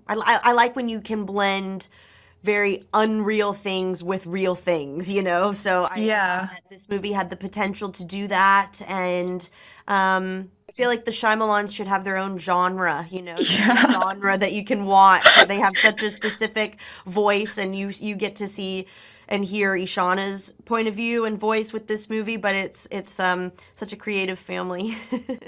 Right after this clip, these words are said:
Speaker 2: Yeah, me too. They're awesome. <laughs> Uh, and also, I read that when you were filming in the coop, you had this huge mirror in front of you.
Speaker 1: Yes,
Speaker 2: So I
Speaker 1: yes.
Speaker 2: really, I, I was so curious to know how was it for you guys to act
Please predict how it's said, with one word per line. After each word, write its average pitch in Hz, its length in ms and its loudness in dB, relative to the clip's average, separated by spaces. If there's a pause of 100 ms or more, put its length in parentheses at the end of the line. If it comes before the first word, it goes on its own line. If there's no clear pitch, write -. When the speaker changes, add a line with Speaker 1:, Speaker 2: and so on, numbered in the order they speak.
Speaker 2:
Yeah, 226 500 6
me 247 160 6
too. 254 220 2
They're 220 220 6
awesome. 208 580 2
<laughs> 214 40 -4 (880)
Uh, 269 340 6 (260)
and 277 120 2
also, 359 240 0 (140)
I 302 140 2
read 262 500 0
that 226 300 2
when 233 280 -4
you 311 160 -4
were 262 300 -2 (140)
filming 233 680 -2
in 214 140 -4
the 214 100 -4
coop, 220 540 -6 (280)
you 247 140 0
had 247 240 0
this 247 300 -6
huge 262 280 -4
mirror 240 640 0 (100)
in 220 140 -2
front 269 280 -2
of 202 140 -2
you. 175 260 -6
Speaker 1:
Yes, - 300 -20
Speaker 2:
So 269 360 4
I 262 80 6
Speaker 1:
yes. - 0 -
Speaker 2:
really, 302 440 0
I, 262 200 0
I 247 60 0
was 262 220 -4
so 294 100 -6
curious 294 420 -4
to 240 60 -2
know 240 140 0
how 240 240 -4
was 233 320 -2
it 202 140 -10
for 208 160 -12
you 214 180 -4
guys 185 360 -4
to 220 120 0
act 202 380 -2